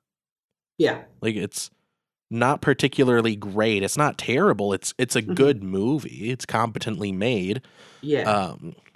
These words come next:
Speaker 2: but yeah, it's like, they were all like this.
Speaker 1: Mm-hmm.
Speaker 2: But, like, I don't
Speaker 1: I, I
Speaker 2: I
Speaker 1: saw
Speaker 2: don't
Speaker 1: a lot of
Speaker 2: even, I don't
Speaker 1: people,
Speaker 2: even know,
Speaker 1: um,
Speaker 2: like,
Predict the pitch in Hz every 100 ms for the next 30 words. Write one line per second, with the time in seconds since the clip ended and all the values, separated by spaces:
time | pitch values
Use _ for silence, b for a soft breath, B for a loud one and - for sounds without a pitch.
0 | _ _ _ - 151 180 139 113 - 139
1 | 127 B B B B B B _ _ _
2 | - 196 196 208 202 175 170 202 - -
3 | - - - - - _ _ _ _ _
4 | - 175 147 120 - _ _ _ - 117
5 | 107 104 - 113 104 - B B 139 107
6 | - B B B B - 190 262 226 226
7 | 180 190 196 180 165 175 196 185 180 143
8 | 135 135 131 120